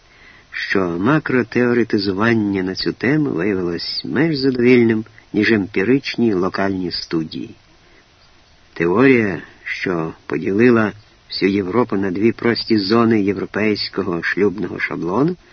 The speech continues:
з пізнім одруженням, східноєвропейського шлюбного шаблону з раннім одруженням, переконує набагато менше, ніж мікроаналіз шлюбу в середньовічній Флоренції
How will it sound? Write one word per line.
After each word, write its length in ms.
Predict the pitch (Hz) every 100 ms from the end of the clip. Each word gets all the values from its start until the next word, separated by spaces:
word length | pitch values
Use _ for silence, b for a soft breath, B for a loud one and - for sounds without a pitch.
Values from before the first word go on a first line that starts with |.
| b b b _ _ _ _ -
з 120 | -
пізнім 400 | 131 117 120 117
одруженням, 680 | 107 117 104 110 104 95 98 - _ - -
східноєвропейського 1160 | - 123 104 113 104 104 107 131 139 - 143
шлюбного 480 | 139 147 143 143 139
шаблону 560 | 135 131 123 139 131 113
з 100 | 92
раннім 400 | 92 98 107 139
одруженням, 560 | 156 170 165 170 175 175 b b b b _ _ _ _ _
переконує 480 | - 120 175 196 180
набагато 500 | 175 156 160 170 165
менше, 640 | 156 175 160 113 - 69 - _ _ _ _ _ _ - -
ніж 340 | 113 107 - -
мікроаналіз 880 | 107 135 - 117 107 104 92 85 - -
шлюбу 560 | - 92 147 165 160 160 - _ _ _
в 60 | -
середньовічній 800 | 110 101 98 98 87 - - 78
Флоренції 840 | - 90 107 127 143 - 78 165